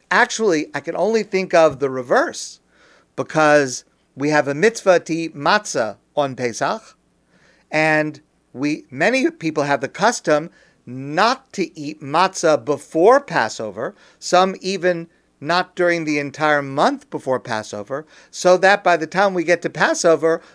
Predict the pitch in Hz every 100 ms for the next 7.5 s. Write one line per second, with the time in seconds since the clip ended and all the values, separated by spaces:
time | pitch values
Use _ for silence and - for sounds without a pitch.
0 | _ 156 175 175 185 185 190 160 175 220
1 | 226 165 156 - 180 180 165 208 196 -
2 | 165 185 220 285 - 107 - - 143 127
3 | 139 143 151 190 190 175 170 170 151 208
4 | 247 170 165 - _ _ 147 147 175 175
5 | 175 175 175 165 175 165 170 185 180 208
6 | 254 320 - 147 117 - 160 160 160 -
7 | _ 127 160 165 156